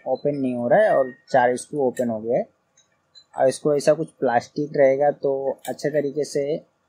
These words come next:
इसको open कर लेंगे, नहीं तो scratch आने का डर रहता है थोड़ा। अगर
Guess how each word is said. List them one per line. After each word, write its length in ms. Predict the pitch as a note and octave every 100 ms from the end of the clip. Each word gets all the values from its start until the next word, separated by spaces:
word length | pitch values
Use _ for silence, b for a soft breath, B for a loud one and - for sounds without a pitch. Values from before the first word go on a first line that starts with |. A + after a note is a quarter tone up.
| _
इसको 320 | - - D3+
open 240 | C3+ C#3+ C3+
कर 140 | B2+
लेंगे, 260 | A#2+ A#2+ C#3+
नहीं 120 | F3
तो 200 | F#3+ D3+
scratch 400 | - D3 D3 C#3
आने 260 | B2+ B2 B2+
का 120 | B2
डर 220 | A#2 A#2
रहता 260 | A#2 A2 A2+
है 60 |
थोड़ा। 200 | B2 C#3
अगर 540 | E3 B2+ B2 B2 A#2+